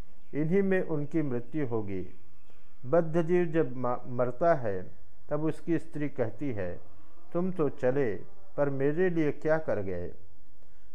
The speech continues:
माया भी ऐसी होती है कि बद्ध जीव पड़ा तो है मृत्युशैया पर, पर चिराग में ज़्यादा बत्ती जलती हुई देखकर कहता है,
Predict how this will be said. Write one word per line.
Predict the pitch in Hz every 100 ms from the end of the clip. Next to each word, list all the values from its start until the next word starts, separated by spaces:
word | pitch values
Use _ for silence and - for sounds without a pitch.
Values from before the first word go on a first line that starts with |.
| -
माया | 143 170 196
भी | 190 165
ऐसी | 180 131 120 -
होती | 151 120 110 143 143
है | 143 151 156 156 - - -
कि | 143
बद्ध | 131 170 160 160
जीव | 156 160 131
पड़ा | 120 127 151
तो | 151 127
है | 107 135 147 139
मृत्युशैया | 143 - 180 175 135 117 101
पर, | - 87 80 - - - - - - -
पर | 156
चिराग | 160 - 143 147 170
में | 165 170 139
ज़्यादा | 120 127 151
बत्ती | 143 123 - 147
जलती | 127 120 120 151
हुई | 127 120 104
देखकर | 98 143 - 143 120
कहता | 104 95 - 135
है, | 98 85